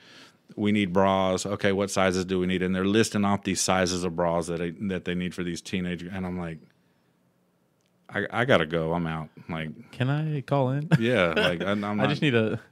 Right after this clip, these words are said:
Speaker 1: I'm
Speaker 2: be away
Speaker 1: not
Speaker 2: from this.
Speaker 1: yeah, I'm not doing that. I'm not listening to this. I'm out.
Speaker 2: Yeah.
Speaker 1: So, anyways, yeah, kids these days. But my sister, my youngest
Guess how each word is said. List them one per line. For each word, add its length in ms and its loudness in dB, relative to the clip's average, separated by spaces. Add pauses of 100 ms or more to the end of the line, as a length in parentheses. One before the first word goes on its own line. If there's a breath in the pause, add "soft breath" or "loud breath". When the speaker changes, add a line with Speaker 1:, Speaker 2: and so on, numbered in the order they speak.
Speaker 1:
I'm 140 2
Speaker 2:
be 60 6
away 100 8
Speaker 1:
not 100 4
Speaker 2:
from 120 -4
this. 220 -2
Speaker 1:
yeah, 160 6
I'm 100 6
not 180 4
doing 240 4
that. 100 0
I'm 120 2
not 160 2
listening 360 0
to 60 2
this. 260 0
I'm 180 0
out. 200 -2 (100)
Speaker 2:
Yeah. 280 4 (280 loud breath)
Speaker 1:
So, 320 -4 (100)
anyways, 260 -2
yeah, 160 -2
kids 260 -4
these 160 -4
days. 220 -2
But 300 0
my 140 2
sister, 500 4
my 140 4
youngest 800 6